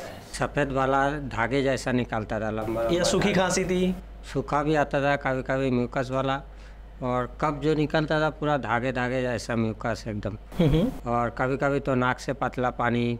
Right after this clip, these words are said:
Speaker 1: कभी जाड़ा पानी, कभी नाक बंद हो जाता। अ, बहुत सारा जगह पे दिखाया, कोई बताया एलर्जी का प्रॉब्लम है, कोई बताया साइनस का है।
Speaker 2: हम्म।
Speaker 1: हम्म।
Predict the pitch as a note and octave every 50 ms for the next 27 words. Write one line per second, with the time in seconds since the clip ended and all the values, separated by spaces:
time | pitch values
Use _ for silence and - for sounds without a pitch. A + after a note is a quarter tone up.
0 | - C3 A#2+ A#2 A#2+ G2 A#2+ A2+ A2+ A2+ A#2 A#2 A2 B2 A#2 A2+ A#2 A#2 A#2+ A#2+
1 | A#2 - - B2 A#2+ A#2 A#2 A#2+ A#2+ B2 A#2+ A2+ A#2+ A#2 A#2 A2+ A2+ A#2 A#2 A2+
2 | A2 A#2 A2+ A#2 A#2 A#2+ - - - - - D3+ C3+ A#2+ A2+ A2 A2 A#2 A2+ A#2
3 | C#3 D3+ D3 - - D#3 C#3+ C#3+ C#3 C3+ C3+ C3 C3+ C3+ C3+ C#3+ C3+ B2 B2+ -
4 | - C#3 C3 C3 C3+ C#3 - - - - - - - - B2+ C3 B2+ A#2+ A2+ -
5 | - B2 B2 B2 A#2+ A#2 A#2+ A#2+ A#2+ A#2 B2 B2 A#2 C3 B2 A#2+ A#2+ A#2 A2+ A2
6 | A#2 A#2 A2+ A#2+ A#2+ A#2 - - B2+ A#2 A2+ A#2 A2+ - B2+ A#2+ G#2+ - - A#2+
7 | A#2 A#2 A#2+ A#2+ A#2 - - - - A#2+ A2+ A2+ A2+ A2+ A2+ A2+ - - - -
8 | E3+ - G3 C4+ - - - - - - - - - - D3+ C3 B2+